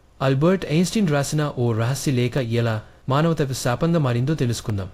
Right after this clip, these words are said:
ఒకప్పుడు శాస్త్రవేత్తలు యురేనియం అనే లోహంపై ప్రయోగాలు నిర్వహించారు.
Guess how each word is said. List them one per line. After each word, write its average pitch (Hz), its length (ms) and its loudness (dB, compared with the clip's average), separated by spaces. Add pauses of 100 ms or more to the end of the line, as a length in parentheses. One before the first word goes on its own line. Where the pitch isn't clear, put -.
(540)
ఒకప్పుడు 151 320 -2
శాస్త్రవేత్తలు 160 800 0
యురేనియం 170 520 2
అనే 151 120 0
లోహంపై 127 440 0
ప్రయోగాలు 127 640 0
నిర్వహించారు. 117 680 -2